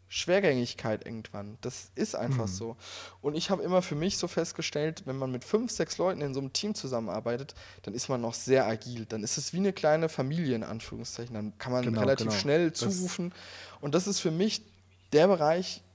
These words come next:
Speaker 1: in dem ich mit meiner Kreativität irgendwie arbeiten will. Jetzt hab ich sehr viel geschwafelt hier. Ich hoffe, das
Speaker 2: Nein, aber das
Speaker 1: interessiert
Speaker 2: ist
Speaker 1: überhaupt jemanden. Aber,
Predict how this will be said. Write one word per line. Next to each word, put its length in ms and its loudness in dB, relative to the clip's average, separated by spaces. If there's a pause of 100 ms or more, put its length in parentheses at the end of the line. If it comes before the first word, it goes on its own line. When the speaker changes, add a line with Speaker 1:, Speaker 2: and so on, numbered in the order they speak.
(120)
Speaker 1:
in 120 -2
dem 140 2
ich 160 -2
mit 140 -6
meiner 260 6
Kreativität 840 -4
irgendwie 380 -8
arbeiten 240 6
will. 80 -2
Jetzt 240 -4
hab 80 -6
ich 140 -2
sehr 160 2
viel 180 -10
geschwafelt 540 -2
hier. 180 0 (440)
Ich 60 -10
hoffe, 140 -2
das 120 0
Speaker 2:
Nein, 120 6
aber 80 8
das 120 6
Speaker 1:
interessiert 100 2
Speaker 2:
ist 60 4
Speaker 1:
überhaupt 200 4
jemanden. 260 -2
Aber, 200 4